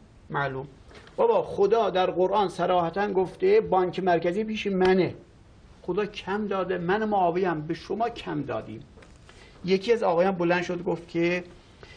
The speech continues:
بله، بعد گفت که «فعلا ما تلوموننی»، چرا منو ملامت میکنید؟ یکی از آقایان بلند شد، احنف،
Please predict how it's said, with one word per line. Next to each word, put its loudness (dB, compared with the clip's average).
بله، 0
بعد -4
گفت -2
که -8
«فعلا -2
ما 2
تلوموننی»، -4
چرا -2
منو 2
ملامت 2
میکنید؟ -8
یکی 2
از 2
آقایان 2
بلند 2
شد، -8
احنف، -2